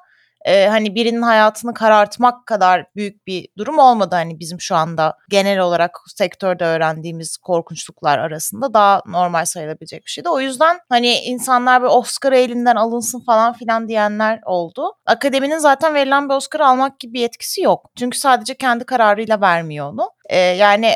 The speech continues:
akademinin de alabileceği müda-, yapabileceği müdahaleler sınırlı aslında. Hani akademi de öyle kafasına göre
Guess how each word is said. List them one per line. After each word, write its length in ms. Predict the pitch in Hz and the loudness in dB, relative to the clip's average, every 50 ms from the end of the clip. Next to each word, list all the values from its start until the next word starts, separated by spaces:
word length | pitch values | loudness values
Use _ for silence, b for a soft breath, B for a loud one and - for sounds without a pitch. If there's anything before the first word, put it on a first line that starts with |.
| - - | 0 0
akademinin 680 | - 220 - 254 254 247 254 247 262 269 277 277 254 | -4 -2 0 0 2 2 2 2 0 -2 -2 0 2
de 180 | 254 247 240 - | 4 4 4 4
alabileceği 960 | - 214 220 220 202 220 226 214 185 208 226 233 233 233 233 220 - _ _ _ | 2 0 0 -2 -6 -8 -10 -10 -8 -4 -4 -2 -2 -2 -4 -4 -8 _ _ _
müda-, 420 | _ 202 202 208 190 214 208 208 - | _ -12 -8 0 2 4 6 4 4
yapabileceği 580 | - 208 214 208 233 214 233 214 208 226 240 | 2 0 -4 -4 -6 -6 -6 -6 -4 -4 -4
müdahaleler 500 | 240 233 220 220 208 202 202 220 262 320 | -4 -2 2 2 2 2 2 2 0 0
sınırlı 460 | 330 - - - 233 220 214 202 220 220 | 0 -2 -4 -6 -4 -4 -2 0 0 0
aslında. 540 | 208 175 - - - - 143 135 - 123 - _ - | 0 0 -2 -8 -14 -16 -16 -16 -16 -18 -16 _ -6
Hani 160 | 139 143 - | -2 0 0
akademi 340 | 190 202 226 233 233 226 233 | 0 2 2 0 0 2 2
de 40 | 220 | 2
öyle 140 | 202 185 | 2 2
kafasına 460 | 208 - 233 220 226 214 - - 214 202 | 0 -4 -6 -6 -6 -6 -6 -4 -4 -2
göre 340 | 196 202 202 202 202 - | 2 4 4 4 4 2